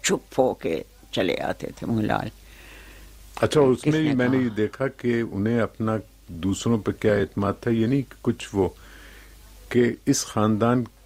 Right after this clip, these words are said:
Speaker 2: کو دیکھنے میں ان کا قریب میں آئے تھے اور بیمار ہو گئے تھے۔ اچھا، تو
Speaker 1: جانتے
Speaker 2: وہ
Speaker 1: بھی نہیں تھے پہلے، تو جان پہچان بھی نہیں تھی،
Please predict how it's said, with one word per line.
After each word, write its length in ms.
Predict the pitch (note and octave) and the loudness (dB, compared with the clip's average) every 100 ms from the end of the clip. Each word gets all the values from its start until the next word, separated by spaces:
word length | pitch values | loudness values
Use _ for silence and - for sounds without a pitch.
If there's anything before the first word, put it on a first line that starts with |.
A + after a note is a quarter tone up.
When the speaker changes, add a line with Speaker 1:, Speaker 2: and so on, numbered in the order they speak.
| - | -6
Speaker 2:
کو 180 | - A2 | 0 0
دیکھنے 520 | F#2 G2 G2 A#2 A2+ | 2 0 0 0 2
میں 160 | G#2 G#2+ | 2 0
ان 160 | G2+ | -2
کا 320 | - F#2+ F#2 - - - | 0 0 0 -6 -12 -2
قریب 320 | F#2+ G#2+ G#2 | 2 4 4
میں 140 | G#2+ | 2
آئے 200 | F#2+ F#2+ | 4 2
تھے 200 | F#2+ - | 0 0
اور 80 | A2 | 0
بیمار 420 | F2 F#2+ G2 F#2+ | 2 2 2 2
ہو 200 | E2+ D#2 | 0 0
گئے 120 | D#2 D2 | 0 -2
تھے۔ 200 | - - - - - - - - | -6 -20 -20 -20 -20 -20 -20 -6
اچھا، 200 | A#2 - | -2 2
تو 40 | C3 | 4
Speaker 1:
جانتے 360 | D#3+ F3 C3 | 4 4 4
Speaker 2:
وہ 60 | G#3 | 2
Speaker 1:
بھی 140 | G3 | 2
نہیں 180 | F3+ D3+ | 2 2
تھے 160 | - B2+ | 0 -6
پہلے، 360 | A#2+ A#2+ A2+ G#2+ | -2 -2 -2 -6
تو 80 | A2 - - A2+ | -10 -12 -12 -4
جان 180 | A#2+ A#2+ | -2 -2
پہچان 480 | A#2+ A2+ - C3+ B2+ | -2 -4 -2 -2 -2
بھی 140 | G#2+ | -2
نہیں 200 | G#2 G2+ - | -2 -6 -8
تھی، 140 | - | -12